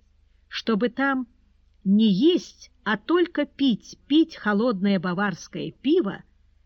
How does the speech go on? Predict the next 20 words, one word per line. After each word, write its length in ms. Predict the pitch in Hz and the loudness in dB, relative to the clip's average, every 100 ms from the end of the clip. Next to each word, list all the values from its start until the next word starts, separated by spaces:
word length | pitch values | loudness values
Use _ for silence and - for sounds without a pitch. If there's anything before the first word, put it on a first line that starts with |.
| _ _ | _ _
к 120 | - | -6
которому 480 | 226 208 359 330 311 | -4 0 -2 -2 -4
она 200 | 285 285 | -6 -6
пристрастилась 1040 | 262 240 - 240 - - 254 233 226 - _ _ | -8 -8 -8 -8 -8 -8 -4 -4 -8 -16 _ _
за 220 | 160 214 | -4 -2
время 300 | 202 302 262 | 0 -2 -4
своего 380 | - 233 240 247 | -6 -6 -4 -2
мюнхенского 720 | 214 262 247 247 208 - 226 | -2 -2 -6 -6 -8 -6 -6
замужества, 760 | 208 233 269 190 180 - - 202 _ _ _ _ _ _ _ | -4 -4 -4 -6 -10 -16 -20 -20 _ _ _ _ _ _ _
заливать 800 | 185 185 294 320 349 330 208 - _ | -2 0 2 0 0 -2 -4 -12 _
этой 300 | 240 - 233 | -8 -4 -2
жидкостью 640 | 185 254 214 - - 190 | 0 -2 -2 -6 -6 -8
пустой 420 | - 196 - 226 202 | -6 -8 -4 -2 -2
желудок, 640 | 185 240 349 220 180 _ _ _ _ _ - | -2 -2 -2 -2 -8 _ _ _ _ _ -6
который 340 | 240 311 294 | -2 0 0
бунтовал 680 | 196 254 226 254 233 311 285 | 0 0 0 -2 -2 -2 -2
и 60 | |
мстил 460 | 277 - - 320 285 | -6 -10 -2 0 0
за 160 | 196 185 | -4 -8
себя. 420 | - 175 156 | -6 -8 -8